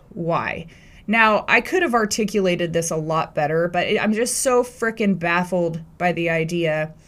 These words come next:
that some of the key players in our leadership of this country have been taking off, taken off of social media. And the reasoning is, is that they're saying that these people's words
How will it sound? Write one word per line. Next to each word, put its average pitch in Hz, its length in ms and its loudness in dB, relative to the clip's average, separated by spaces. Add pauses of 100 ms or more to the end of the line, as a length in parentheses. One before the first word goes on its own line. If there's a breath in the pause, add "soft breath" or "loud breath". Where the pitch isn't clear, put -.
(500 loud breath)
that 170 500 0 (200)
some 285 260 2
of 415 80 -2
the 247 100 0
key 269 300 -4
players 214 840 -4
in 180 280 -2
our 180 180 0
leadership 269 720 -2
of 160 300 -6
this 170 180 -4
country - 500 -6
have 165 360 -4
been 262 300 2
taking 226 460 -2
off, 190 260 -4 (120)
taken 233 300 -4
off 185 220 -4
of 175 80 -6
social 165 320 -6
media. 180 440 -4 (180)
And 180 140 -2
the 185 80 -2
reasoning 226 500 -4
is, 202 280 -4
is 147 160 -10
that - 160 -12
they're 143 100 -4
saying 160 400 -6
that 147 140 -10
these 151 180 -8
people's 151 480 -8
words 160 320 -2